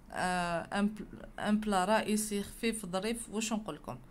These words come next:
تري بون اي تري فاسيل ا فير. يعني هاد ال-، هادو لي كروكيت حنستعملهم انايا دو زون.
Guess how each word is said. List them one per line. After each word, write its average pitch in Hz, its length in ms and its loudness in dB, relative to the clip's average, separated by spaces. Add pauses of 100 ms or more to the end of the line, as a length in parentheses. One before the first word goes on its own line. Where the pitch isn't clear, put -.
(320)
تري 233 180 0
بون 220 140 4
اي 208 200 -2
تري 208 200 -4
فاسيل 202 380 -2
ا 139 60 -2
فير. - 220 -12 (1600)
يعني 190 320 4
هاد 202 180 4
ال-، 180 240 0
هادو 175 480 -2
لي 185 120 -2
كروكيت 190 400 -2
حنستعملهم 196 720 0
انايا 202 440 0
دو 185 180 2
زون. 175 320 0